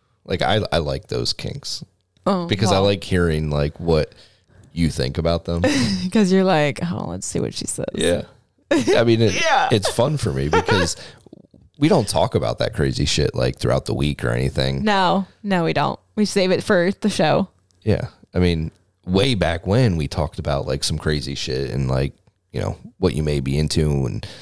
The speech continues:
Speaker 1: but that was years and years ago. So
Speaker 2: Right,
Speaker 1: it's
Speaker 2: and some of
Speaker 1: fun.
Speaker 2: that sh-, some of that that we've talked about became stuff that we do now.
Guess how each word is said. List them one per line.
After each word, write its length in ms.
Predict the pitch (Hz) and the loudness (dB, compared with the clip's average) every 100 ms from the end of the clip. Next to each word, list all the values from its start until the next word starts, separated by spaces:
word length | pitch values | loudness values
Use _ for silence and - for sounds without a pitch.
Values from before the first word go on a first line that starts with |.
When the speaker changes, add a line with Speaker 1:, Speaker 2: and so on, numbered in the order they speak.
| - - | -20 -10
Speaker 1:
but 100 | - | -4
that 80 | 104 | -2
was 200 | 90 69 | -2 -2
years 360 | 147 71 60 - | -4 -4 -4 -6
and 120 | - | -6
years 260 | 76 82 60 | -4 -2 -2
ago. 320 | - - - | -2 -4 -4
So 160 | - 190 | 0 2
Speaker 2:
Right, 60 | 170 | 2
Speaker 1:
it's 80 | |
Speaker 2:
and 80 | 175 | 0
some 140 | 190 202 | 0 2
of 40 | |
Speaker 1:
fun. 40 | 196 | 2
Speaker 2:
that 180 | 180 180 | 0 -2
sh-, 400 | 190 160 - - | 0 0 -2 -4
some 200 | 208 254 | 0 0
of 100 | 226 | 2
that 360 | 175 165 - _ | 2 2 -4 _
that 240 | 180 185 190 | -2 0 2
we've 240 | 185 170 | 2 0
talked 360 | - 165 202 - | 0 0 0 0
about 380 | 175 117 - 185 | 2 2 0 -2
became 480 | 185 - 208 202 | 0 0 2 2
stuff 240 | 190 180 190 | 2 -2 0
that 120 | - | -4
we 100 | 180 | -4
do 300 | 170 180 226 | -2 0 0
now. 360 | 180 73 262 | 0 2 0